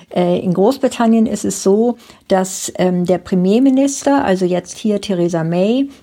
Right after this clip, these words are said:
die Tagesordnung bestimmen kann des Parlamentes. Die Regierung bestimmt,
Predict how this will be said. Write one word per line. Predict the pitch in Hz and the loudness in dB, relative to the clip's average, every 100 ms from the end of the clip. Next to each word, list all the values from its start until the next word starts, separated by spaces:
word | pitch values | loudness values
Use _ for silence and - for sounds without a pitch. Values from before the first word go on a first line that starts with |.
| _ - - | _ -12 -2
die | 180 | 0
Tagesordnung | 175 190 208 214 - 170 170 185 165 165 | 0 0 2 0 0 0 0 -2 -4 -4
bestimmen | 170 - 196 202 208 | -6 -2 0 0 -2
kann | - 185 175 | -2 -2 -2
des | - | -4
Parlamentes. | - 170 170 170 170 180 - - - - - - - | -2 -2 0 0 -2 -4 -6 -8 -14 -20 -20 -8 -2
Die | |
Regierung | 170 170 190 254 285 285 277 | 0 0 2 2 4 4 2
bestimmt, | 220 - 220 214 220 | -2 -2 0 2 -2